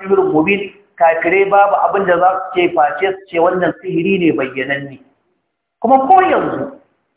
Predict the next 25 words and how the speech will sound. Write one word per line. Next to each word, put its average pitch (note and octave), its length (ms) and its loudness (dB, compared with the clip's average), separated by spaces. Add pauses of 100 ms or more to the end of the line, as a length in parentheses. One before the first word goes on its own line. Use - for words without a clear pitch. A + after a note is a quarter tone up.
(300)
ko D4+ 220 6
yanzu A3+ 300 2
akwai F#3+ 200 0
wanda G3+ 220 0
yake F3+ 240 0
ganin E3+ 240 2
wallahi D#3+ 420 2
in F3 100 -6
baka D#3+ 200 -2
yi C#3 60 -4
sihiri E3 300 -8
ba E3 140 2
za E3+ 140 2
ka E3 80 -6
iya D#3+ 100 2
haddace D3+ 260 -4
Alqur'ani B2+ 560 -2
ba. - 80 -20 (1040)
Har D#4+ 140 4
yanzu, - 480 2 (1000)
akwai F4 220 4
wanda F#4+ 160 2
yake E4 220 0
ganin D4 220 2
to C4 60 0